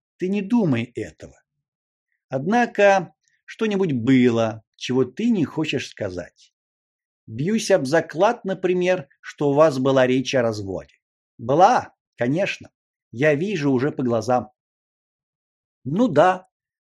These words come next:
была сначала. Бедная Марья Евстафьевна, сама в разводе.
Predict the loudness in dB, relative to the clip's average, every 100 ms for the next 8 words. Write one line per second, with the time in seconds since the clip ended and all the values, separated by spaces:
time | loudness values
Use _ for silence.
0 | _ -8 0 4 6 6 4 -4 -6 -6
1 | -8 -8 -16 _ _ _ _ _ _ -4
2 | 0 0 0 0 2 2 2 2 0 -4
3 | -6 -2 -2 0 -4 -6 -6 -10 _ _
4 | _ -4 0 2 2 2 2 0 -2 -4
5 | -4